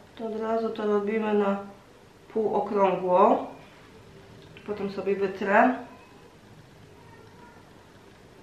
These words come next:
Jeszcze odrobinkę tym brązikiem, wyjdźmy. Upchnąć je upchnęłam, tylko no,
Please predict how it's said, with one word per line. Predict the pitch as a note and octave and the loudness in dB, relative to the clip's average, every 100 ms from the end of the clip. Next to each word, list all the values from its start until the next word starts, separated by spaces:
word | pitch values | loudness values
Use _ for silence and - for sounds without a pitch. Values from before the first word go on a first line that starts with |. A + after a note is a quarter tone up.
| - - - - - - - | -20 -20 -20 -20 -20 -20 -14
Jeszcze | G#3+ A3 A3+ A3 - G#3+ | -10 -6 -4 -6 -8 -6
odrobinkę | - G3+ G3+ G3+ G#3 G3+ G#3 G#3 | -6 -4 -2 0 2 2 -2 -6
tym | G3+ G3+ G3+ | -4 0 0
brązikiem, | G3+ G3+ G#3 G3+ G3+ A3 A#3 A3+ G#3+ | 0 0 0 -2 -4 -2 -2 -2 -4
wyjdźmy. | G#3 G#3 - A3 A#3 B3+ - - - | -6 -6 -8 -6 -2 -2 -4 -12 -4
Upchnąć | - - F#4+ D#4 - - | 0 2 6 6 6 4
je | B3 - | 4 6
upchnęłam, | A3+ - G3 D3+ D3+ D#3 | 4 4 8 10 10 6
tylko | E3 F#3 F3+ G3+ | 2 0 2 4
no, | G3 G3 G3+ F#3+ | 6 6 6 6